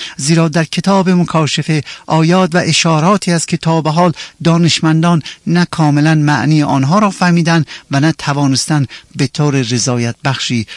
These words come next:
آن را تفسیر نمایند. ولی با وجود این، در تمام کتاب مقدس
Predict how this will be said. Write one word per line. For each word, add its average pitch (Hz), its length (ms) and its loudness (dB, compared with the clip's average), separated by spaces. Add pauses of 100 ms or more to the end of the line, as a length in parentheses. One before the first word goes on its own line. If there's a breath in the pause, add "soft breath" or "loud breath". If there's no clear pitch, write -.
آن 123 180 0
را 113 260 -2
تفسیر 127 580 -4
نمایند. 101 540 -6 (280)
ولی 139 260 0 (240 loud breath)
با 175 180 2
وجود 175 300 0
این، 160 220 2 (260 loud breath)
در 170 120 0
تمام 202 500 2
کتاب 143 380 -2
مقدس 135 600 -2